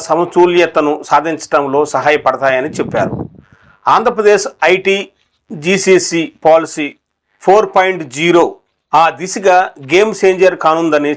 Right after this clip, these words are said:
చంద్రబాబు వెల్లడించారు. ప్రతి నగరం, పట్టణం, మండలంలో ఐటీ కార్యాలయాలు ఏర్పాటుకు శ్రీకారం చుడతామన్నారు.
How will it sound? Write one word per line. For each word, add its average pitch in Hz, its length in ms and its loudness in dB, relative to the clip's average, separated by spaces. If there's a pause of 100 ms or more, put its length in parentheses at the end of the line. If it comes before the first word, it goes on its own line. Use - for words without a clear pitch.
చంద్రబాబు 151 500 2
వెల్లడించారు. 107 560 -6 (840)
ప్రతి 175 240 0 (120)
నగరం, 190 320 2 (200)
పట్టణం, 170 360 0 (200)
మండలంలో 156 460 2 (320)
ఐటీ 196 160 0 (120)
కార్యాలయాలు 156 760 2 (120)
ఏర్పాటుకు 143 580 -2
శ్రీకారం 147 500 0 (180)
చుడతామన్నారు. 110 680 -2